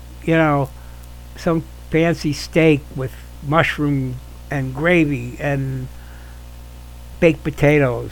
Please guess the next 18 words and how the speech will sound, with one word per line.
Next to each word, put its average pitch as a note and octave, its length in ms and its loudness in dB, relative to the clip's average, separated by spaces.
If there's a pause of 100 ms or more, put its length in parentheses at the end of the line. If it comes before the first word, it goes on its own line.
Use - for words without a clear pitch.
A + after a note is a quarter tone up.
(100)
you D3+ 100 2
know. D#3 400 4 (1120)
But F3 260 10 (120)
it's D3 220 2
food. D#3 440 8
It's - 200 -6
what D3+ 180 4
God D#3+ 320 8
gives D3+ 280 8
us. G2 180 -4 (420)
It's - 180 -2
what D3 140 -4
God F3+ 300 4
provides D3+ 540 2
us. - 120 -12 (2250)
Oh, E3 180 8
excuse D#3+ 520 2
me. G#2 200 -6